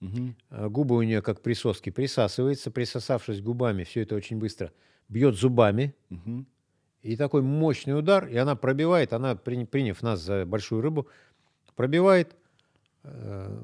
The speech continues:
Speaker 2: мяса нет, а у нас воздух пошёл и уходит.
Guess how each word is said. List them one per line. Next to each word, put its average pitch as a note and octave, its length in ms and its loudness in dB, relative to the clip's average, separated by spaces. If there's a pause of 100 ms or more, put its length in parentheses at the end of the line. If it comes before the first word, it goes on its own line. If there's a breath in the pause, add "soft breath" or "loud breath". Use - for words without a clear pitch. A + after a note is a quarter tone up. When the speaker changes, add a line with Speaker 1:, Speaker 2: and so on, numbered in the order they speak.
(120)
Speaker 2:
мяса C3 360 0
нет, F3+ 320 -2 (420)
а G2+ 100 -8
у G#2+ 80 -4
нас D3 200 -4
воздух B2 340 -2
пошёл F2+ 480 -4
и C3 100 -4
уходит. F2+ 440 -4